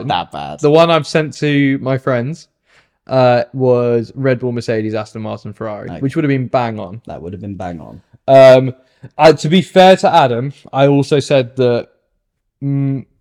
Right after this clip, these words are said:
Speaker 1: Aston Martin's not gonna sustain their performance and they're gonna drop off,
Speaker 2: Yep.
Speaker 1: which we are also seeing.
Speaker 2: Yep.
Speaker 1: Um, I said that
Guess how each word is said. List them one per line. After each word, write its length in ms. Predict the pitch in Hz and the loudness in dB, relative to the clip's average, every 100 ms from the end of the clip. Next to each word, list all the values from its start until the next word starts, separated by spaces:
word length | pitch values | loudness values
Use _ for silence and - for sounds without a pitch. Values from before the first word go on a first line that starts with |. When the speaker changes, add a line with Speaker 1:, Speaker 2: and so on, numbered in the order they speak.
| - | -6
Speaker 1:
Aston 300 | 143 139 147 | -4 -4 0
Martin's 320 | 143 139 139 123 | 2 2 0 -4
not 120 | 123 | -4
gonna 120 | 131 | -6
sustain 560 | - 127 - 135 127 120 | -8 -12 -6 -4 -2 -2
their 120 | 117 | -4
performance 680 | 127 - 117 110 120 - _ - | -6 -8 -6 -6 -10 -16 _ -10
and 140 | 123 | -6
they're 80 | 117 | -4
gonna 160 | 113 | -4
drop 340 | 113 127 120 - | -4 -2 -2 -2
off, 320 | 107 131 _ | -4 -6 _
Speaker 2:
Yep. 260 | - 107 - | -8 -8 -6
Speaker 1:
which 200 | 127 123 | -6 -2
we 100 | 131 | 0
are 80 | 123 | 2
also 280 | 123 120 123 | 0 -2 -6
seeing. 360 | - 117 127 143 _ | -6 -6 -6 -12 _
Speaker 2:
Yep. 340 | 98 104 - _ _ _ _ | -8 -8 -8 _ _ _ _
Speaker 1:
Um, 600 | 131 131 127 127 123 123 - _ _ _ _ _ - | -2 2 4 4 0 -8 -16 _ _ _ _ _ -4
I 320 | 147 139 135 | 4 4 4
said 480 | 131 - 156 135 131 123 127 | 0 0 4 4 2 -6 -4
that 500 | 131 127 123 - | 0 0 -2 -10